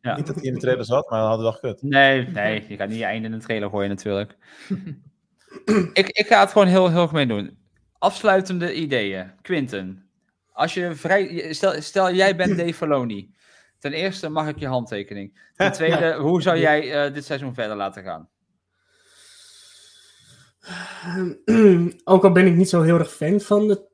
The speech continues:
Speaker 4: twee karakters zelf, maar ik zou inderdaad wel wat meer diepgang op, eh, Shin en op Baylan willen. Eh, ongeacht dat we weten dat Ray Stevenson natuurlijk er niet meer is.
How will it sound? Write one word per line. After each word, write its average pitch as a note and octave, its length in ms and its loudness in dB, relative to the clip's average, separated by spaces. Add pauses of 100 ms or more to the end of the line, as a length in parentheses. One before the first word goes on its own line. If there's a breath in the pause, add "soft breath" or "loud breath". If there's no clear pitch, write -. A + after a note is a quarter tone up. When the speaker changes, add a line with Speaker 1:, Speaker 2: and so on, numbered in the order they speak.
Speaker 4:
twee F#3 260 0
karakters F#3 360 -2
zelf, F#3 160 0
maar F3 120 -2
ik E3 80 -8
zou E3+ 220 -2
inderdaad E3 320 -4
wel E3 100 -6
wat D#3 80 -4
meer D3 240 -2
diepgang D3+ 440 -2
op, C#3+ 180 -6
eh, C#3+ 340 -6
Shin D3+ 380 -6
en D3+ 100 -4
op C#3+ 160 -2
Baylan D3 340 -2
willen. E3+ 420 -4 (340)
Eh, D3 340 -4
ongeacht D#3 360 -2
dat C#3+ 160 -2
we C#3+ 80 -4
weten C#3 400 0
dat C3+ 400 -8
Ray C3+ 140 -4
Stevenson C#3+ 380 -4
natuurlijk C3+ 320 -6
er C#3+ 60 -4
niet C#3 100 -4
meer C#3 120 0
is. - 440 -6